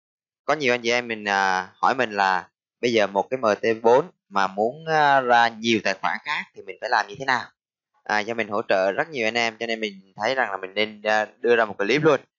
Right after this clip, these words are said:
Để sau này anh em mình hỏi, mình chỉ cần, à, gửi một đường link, anh em mình có thể xem và thực hành lại y chang. À, và cũng sẽ dễ dàng thôi.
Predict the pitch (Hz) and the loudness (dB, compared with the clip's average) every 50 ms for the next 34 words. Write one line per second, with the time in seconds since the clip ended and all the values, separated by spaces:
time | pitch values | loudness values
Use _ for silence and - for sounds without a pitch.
0 | _ _ _ 104 104 104 - 113 107 98 90 101 107 110 107 107 101 95 92 90 | _ _ _ -4 -2 -2 -2 -2 -2 -2 -4 -4 -2 -4 -4 -4 -6 -8 -6 -2
1 | 80 80 104 117 107 90 95 101 113 101 92 92 92 90 90 90 - 104 104 - | -2 0 -2 -2 -6 -8 -6 -4 -4 -4 -4 -4 -6 -6 -6 -4 -2 -2 -2 -2
2 | - 110 104 98 101 113 120 117 113 104 110 113 110 107 101 90 - 110 101 95 | -2 -2 -2 0 2 2 0 0 -4 -6 -4 -4 -2 -4 -4 -8 -10 -8 -8 -8
3 | - - 120 117 113 110 110 101 104 95 92 92 90 87 87 87 _ - 104 _ | -4 -2 0 0 0 -2 -2 -2 0 0 2 2 0 -2 -6 -10 _ -20 -12 _
4 | 90 90 90 87 87 - 104 123 - 123 120 117 - - _ _ _ _ _ _ | -10 -8 -8 -8 -8 -8 -8 -4 -2 0 0 0 -2 -6 _ _ _ _ _ _
5 | _ - 101 101 98 92 92 98 95 95 95 92 - 98 110 113 - 107 107 104 | _ -2 0 0 0 2 2 2 2 2 2 0 -4 -10 -14 -10 -8 -8 -4 -2
6 | 104 123 139 131 117 107 104 113 117 110 | 0 2 2 2 0 0 0 -2 -2 -4